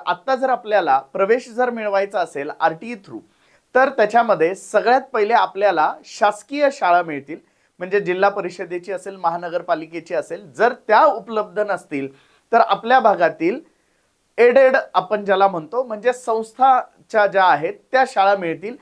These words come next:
आणि जर यातला कुठलाच पर्याय नसेल तरच फक्त इंग्रजी माध्यमातील शाळेंमध्ये आपल्याला आरटीई through प्रवेश मिळू शकतो. हा व्हिडिओ आम्ही आपल्याला दिलेला होताच आणि त्याला अत्यंश-, अतिशय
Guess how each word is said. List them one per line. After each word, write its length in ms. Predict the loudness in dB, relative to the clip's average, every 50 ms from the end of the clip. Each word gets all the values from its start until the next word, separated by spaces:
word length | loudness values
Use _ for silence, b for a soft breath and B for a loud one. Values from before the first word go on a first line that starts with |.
| b b b b b
आणि 240 | 2 2 2 0 0
जर 180 | 0 0 0
यातला 380 | 2 4 2 2 2 2 -2 -4
कुठलाच 640 | -4 -4 _ -12 -12 -10 -6 2 2 2 2 2 -2
पर्याय 440 | _ -6 -6 -4 -2 0 0 0 0
नसेल 400 | -2 -6 -6 -6 -8 -8 -8 -10 _ _ _ 2
तरच 360 | 4 4 4 2 0 -4 -8 _
फक्त 280 | -10 -10 -10 _ -2 -2 -2 -2 B B B B B _
इंग्रजी 440 | -8 -6 0 2 2 2 2 0 0
माध्यमातील 680 | 0 0 0 0 0 -2 0 0 -2 -4 -4 -10 -12 -12
शाळेंमध्ये 720 | -14 -16 -2 0 2 4 4 4 2 0 -2 -2 0 0 -2 0 -2
आपल्याला 480 | -6 -4 0 2 2 2 2 2 0 0
आरटीई 320 | -2 -2 -2 -2 -10 -16 -16
through 260 | -16 -14 -14 -14 -14 b b b b b b _
प्रवेश 400 | 0 2 4 4 2 2 0 -6
मिळू 240 | -6 -4 -4 -4 -4
शकतो. 500 | -6 -8 -10 -10 -10 _ -12 -12 -12 _ _ _ _ _ _ _
हा 140 | _ 2 2
व्हिडिओ 320 | 4 4 2 2 4 4 4
आम्ही 220 | 4 4 2 2
आपल्याला 420 | 0 0 0 0 -2 2 2 2 2
दिलेला 360 | 0 -4 -6 -6 -2 0 0
होताच 400 | 0 0 -2 -2 -2 -4 -2 -2
आणि 180 | -6 -10 -10 -10
त्याला 280 | -6 -4 0 0 0 0
अत्यंश-, 640 | -2 -8 -14 _ _ -2 -2 -2 -2 -6 -14 -20 -20 _ _ _
अतिशय 520 | -6 -6 -6 -8 -12 -10 -4 -2 -2 -2